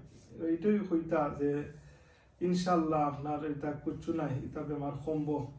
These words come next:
আর এখন যদি বেমার জানোই না আপনি জটিল বেমার, আর গিয়া যদি বেমারি গালাত গিয়া হইন, "ইস, ইস, আপনার তো মারাত্মক বেমার হইছে, আপনি তো উঠছেন, কোন সময় যে কিতা ঘটবো?" তে বেমারিটা আর আপনি আরো ঘায়েল হইলা।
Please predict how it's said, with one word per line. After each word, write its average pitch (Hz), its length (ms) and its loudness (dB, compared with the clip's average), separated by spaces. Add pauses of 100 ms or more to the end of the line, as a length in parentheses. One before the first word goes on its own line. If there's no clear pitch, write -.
(180)
আর 143 180 -6
এখন 170 240 -2
যদি 180 420 -2
বেমার 170 440 2
জানোই 175 300 4
না 208 100 4
আপনি 170 300 4
জটিল 156 280 0
বেমার, 147 340 0
আর 139 160 -4
গিয়া 143 180 -2
যদি 170 280 -6
বেমারি 156 360 4
গালাত 147 340 -2
গিয়া 156 200 -2
হইন, 143 160 -4 (600)
"ইস, 180 300 -4
ইস, - 500 -8
আপনার 147 240 -4 (120)
তো 165 340 4 (440)
মারাত্মক 156 540 2
বেমার 156 300 2
হইছে, 147 480 -2
আপনি 143 320 -4
তো 160 100 4
উঠছেন, 151 420 -2 (100)
কোন 202 120 -4
সময় 190 300 0
যে 165 100 6
কিতা 147 260 -2
ঘটবো?" 135 400 -4
তে 165 80 0
বেমারিটা 165 520 0
আর 175 100 4
আপনি 160 180 -4
আরো 156 220 0
ঘায়েল 139 240 -4
হইলা। 131 300 -8